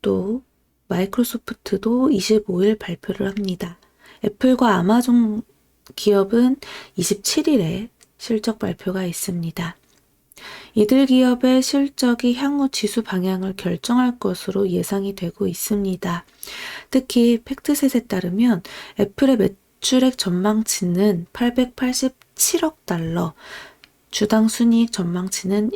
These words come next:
일 점 이칠 달러로 전년 동기 대비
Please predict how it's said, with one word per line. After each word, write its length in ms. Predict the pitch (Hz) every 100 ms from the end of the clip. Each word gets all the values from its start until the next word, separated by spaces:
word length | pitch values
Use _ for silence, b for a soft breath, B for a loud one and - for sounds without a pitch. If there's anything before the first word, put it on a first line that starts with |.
| 359
일 240 | 247 247 -
점 300 | 262 262 294
이칠 580 | 226 214 - - 240 233
달러로 680 | 196 180 170 175 226 233 175 b b b b b b
전년 420 | - 196 202 220
동기 320 | 208 196 196
대비 500 | 196 185 - 220 262